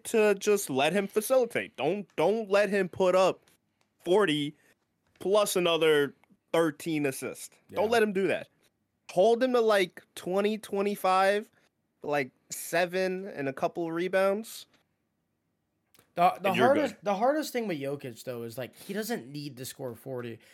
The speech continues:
Speaker 2: And that's what's so
Speaker 1: He
Speaker 2: crazy
Speaker 1: doesn't.
Speaker 2: about, uh, that's what's so incredible about him. And there's so many guys who watch basketball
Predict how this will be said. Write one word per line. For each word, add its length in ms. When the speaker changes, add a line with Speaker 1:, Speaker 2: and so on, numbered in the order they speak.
Speaker 2:
And 80
that's 180
what's 160
so 160
Speaker 1:
He 60
Speaker 2:
crazy 180
Speaker 1:
doesn't. 200
Speaker 2:
about, 280
uh, 140
that's 240
what's 180
so 520
incredible 960
about 260
him. 160
And 80
there's 120
so 140
many 160
guys 220
who 80
watch 320
basketball 640